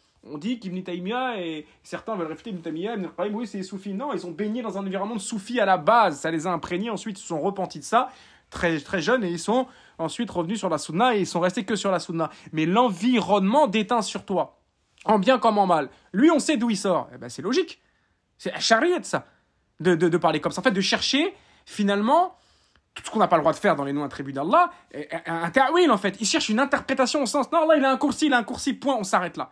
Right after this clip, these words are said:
Il a un kursi, on s'arrête là. Ni tu le nies, ni tu le fais ressembler à la créature, ni tu l'interprètes, en fait. Tu vois, mais ils ont besoin. Ça, c'est pas un tamthil, c'est un ta'wil, c'est un ta'dil, tu vois.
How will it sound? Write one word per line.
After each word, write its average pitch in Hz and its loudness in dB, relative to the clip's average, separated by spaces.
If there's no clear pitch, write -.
Il 254 -2
a 302 4
un 302 2
kursi, 349 4
on 311 2
s'arrête 311 2
là. 302 2
Ni 247 6
tu 226 -2
le 202 0
nies, 415 2
ni 294 6
tu 294 0
le 233 -2
fais 262 0
ressembler 214 -2
à - 0
la 170 0
créature, 247 0
ni 330 6
tu 339 -2
l'interprètes, 339 2
en 269 -2
fait. - -10
Tu - -4
vois, 277 4
mais 294 4
ils 233 0
ont 285 2
besoin. 269 2
Ça, - -4
c'est 247 -4
pas 247 0
un 233 2
tamthil, 311 2
c'est 262 -4
un 233 -2
ta'wil, 330 0
c'est 262 -2
un 220 2
ta'dil, 285 4
tu - -2
vois. 381 4